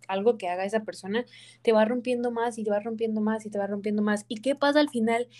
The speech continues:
de estas relaciones tóxicas que no queremos romper?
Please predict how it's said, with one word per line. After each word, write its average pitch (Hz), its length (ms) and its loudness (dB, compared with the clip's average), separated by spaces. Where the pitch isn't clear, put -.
de 226 100 4
estas 247 200 2
relaciones 214 480 2
tóxicas 226 440 -4
que 208 100 -4
no 196 120 -2
queremos 214 480 -2
romper? 185 520 -4